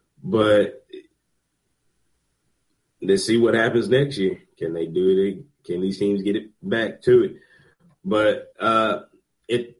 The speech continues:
at the end of it, I think we will be talking history amongst the, with some of these teams, uh, as far as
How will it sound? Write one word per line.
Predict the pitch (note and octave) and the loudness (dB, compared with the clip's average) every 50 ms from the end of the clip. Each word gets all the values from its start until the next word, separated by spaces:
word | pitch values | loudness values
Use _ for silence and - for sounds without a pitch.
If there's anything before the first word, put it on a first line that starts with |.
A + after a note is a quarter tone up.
| _ - | _ -4
at | A#2 - | -4 2
the | A2+ B2 | 4 4
end | B2+ B2 B2 | 4 6 4
of | A#2+ A#2 A2+ | 2 2 2
it, | A2+ A2+ G2+ - - - _ _ _ - | 0 -2 -2 -4 -8 -16 _ _ _ -6
I | F#2 F#2+ G2 | -4 -4 -4
think | F#2+ - - A2 A2 A2 G#2+ G#2 - - - - - _ _ _ _ _ _ _ _ _ _ _ _ _ _ _ _ _ _ _ _ _ _ _ _ _ _ _ _ _ _ _ _ _ _ _ | -4 -4 -4 -4 -2 -2 -4 -6 -8 -14 -20 -20 -20 _ _ _ _ _ _ _ _ _ _ _ _ _ _ _ _ _ _ _ _ _ _ _ _ _ _ _ _ _ _ _ _ _ _ _
we | - F#2 G2 G2 | -2 0 0 2
will | F#2+ F#2+ G2 G2 F#2+ | 4 4 4 4 4
be | F#2+ G2+ G2 F#2+ F2 - | 4 2 0 0 -2 -6
talking | - - G#2+ G2 G2 F#2 - F#2+ F2+ F2+ F#2 | -6 -2 0 0 0 0 -2 -4 -4 -4 -4
history | F#2 - - - F#2+ F#2 - - - F#2 F2+ F2+ F2+ F2 F2 F2 D#2+ - _ _ _ _ _ _ _ _ _ _ _ _ _ _ _ _ _ _ _ _ _ _ _ _ _ | -6 -6 -4 -2 -2 -2 -2 -4 -4 -2 0 0 0 -2 -4 -8 -12 -16 _ _ _ _ _ _ _ _ _ _ _ _ _ _ _ _ _ _ _ _ _ _ _ _ _
amongst | - E2+ F#2+ G2 G2 G2 F#2 F2+ F2+ - - - - - _ _ | -4 -2 2 2 2 2 2 2 0 -4 -6 -10 -12 -14 _ _
the, | - - - - - _ _ _ _ _ _ | -6 -6 -6 -6 -10 _ _ _ _ _ _
with | G2+ G2 F#2+ | 2 2 2
some | - - - G#2+ G2+ | 2 -2 0 2 2
of | F#2+ F2+ | 2 0
these | F2 E2+ E2+ - - | 0 -2 -4 -8 -4
teams, | - G2+ F2 E2+ E2 E2 D#2+ D#2+ D#2 D#2 - _ _ _ _ _ _ _ _ _ _ _ _ _ _ _ _ - | -2 -2 0 0 0 -2 -2 -2 -4 -8 -14 _ _ _ _ _ _ _ _ _ _ _ _ _ _ _ _ -4
uh, | - F2+ F2+ F2 E2+ D2+ - - - - _ _ _ _ _ _ _ _ _ _ - | -2 0 0 0 0 0 -2 -4 -8 -12 _ _ _ _ _ _ _ _ _ _ 2
as | G2 F#2+ F#2 | 2 2 2
far | - G#2+ G#2 G2 G2 F#2+ | 2 2 4 4 4 4
as | F#2 F2 | 2 0